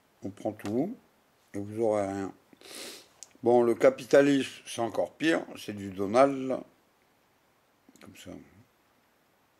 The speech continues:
Comme rien n'a marché,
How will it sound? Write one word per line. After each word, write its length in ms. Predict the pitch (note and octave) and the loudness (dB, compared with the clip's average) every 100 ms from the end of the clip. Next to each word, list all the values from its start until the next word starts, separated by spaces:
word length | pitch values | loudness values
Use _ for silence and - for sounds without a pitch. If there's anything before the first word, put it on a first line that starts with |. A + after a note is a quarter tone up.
| _ _ _ _ _ _ _ _ _ _ _ _ - - F4+ - - - _ - | _ _ _ _ _ _ _ _ _ _ _ _ -20 -20 -20 -20 -20 -20 _ -18
Comme 180 | - C3 | 0 0
rien 200 | C3+ C#3 | 2 2
n'a 120 | D3 B2+ | 2 2
marché, 540 | A2+ G2 - E3+ G#3+ | 0 -2 0 0 0